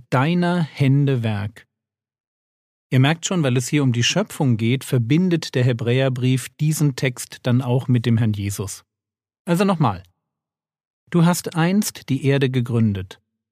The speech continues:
und der Himmel ist deiner Hände Werk. Sie werden umkommen, du aber bleibst. Sie alle werden zerfallen wie ein Kleid. Wie ein Gewand wechselst du sie.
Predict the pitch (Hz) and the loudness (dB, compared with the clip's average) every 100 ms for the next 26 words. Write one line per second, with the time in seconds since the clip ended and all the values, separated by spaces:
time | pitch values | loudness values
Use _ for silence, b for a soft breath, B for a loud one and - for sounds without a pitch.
0 | _ _ _ - 127 143 131 226 233 165 | _ _ _ 0 2 4 4 4 4 2
1 | 139 - 135 131 143 156 135 131 135 135 | 0 -6 -4 0 2 2 2 2 4 2
2 | 110 104 95 101 - - _ _ _ _ | 0 -2 -4 -10 -14 -20 _ _ _ _
3 | _ _ _ _ _ 127 123 240 185 170 | _ _ _ _ _ 2 4 2 2 2
4 | 127 139 143 175 233 240 - 151 151 143 | 2 2 0 2 2 0 0 2 4 2
5 | 120 208 170 147 143 135 120 98 - - | 2 0 0 0 0 0 -2 -4 -8 -18
6 | - _ _ _ _ _ _ _ _ - | -20 _ _ _ _ _ _ _ _ -4
7 | 180 156 190 233 180 170 170 - 156 147 | -2 0 2 2 2 2 0 0 -2 -2
8 | - 190 202 196 175 160 160 160 - - | -4 -2 0 0 0 0 0 0 -2 -4
9 | 165 120 92 - _ _ _ _ _ 143 | -2 -2 -6 -14 _ _ _ _ _ 0
10 | 156 156 151 143 131 143 208 240 139 120 | 2 4 2 0 0 0 2 0 -2 -2
11 | 160 - - 185 175 - - 117 156 175 | -2 -4 -4 -4 -4 -6 -2 0 0 0
12 | 156 120 110 101 | 0 0 -2 -4